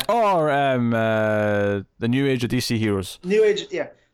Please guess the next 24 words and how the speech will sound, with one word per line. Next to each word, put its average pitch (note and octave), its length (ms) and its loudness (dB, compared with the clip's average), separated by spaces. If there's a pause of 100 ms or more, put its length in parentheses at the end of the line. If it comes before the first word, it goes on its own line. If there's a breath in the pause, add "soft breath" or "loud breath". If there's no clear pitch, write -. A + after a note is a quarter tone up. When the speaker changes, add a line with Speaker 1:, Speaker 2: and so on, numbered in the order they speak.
Speaker 2:
This F#3 180 -6
feels G#3+ 180 2
like A3 100 -2
a G3+ 60 0
weird F3+ 200 -2
holdover D3+ 720 -8
to C#3 120 -10
that. C3 220 -6
Like, C3 140 -6
this F3 160 0
should G3 160 -2
have G3 120 -2
came F3 220 -4
out D#3+ 420 -6 (440)
at D#3 160 -6
the D#3 60 -10
same D3+ 220 -8
time C#3+ 260 -4
as A#2+ 100 -10
those, A#2+ 520 -6 (560)
you B2+ 120 -10
know? B2+ 240 -8 (280)
Speaker 1:
Mm. A#2 80 -8
Speaker 2:
Um, A#2+ 440 -6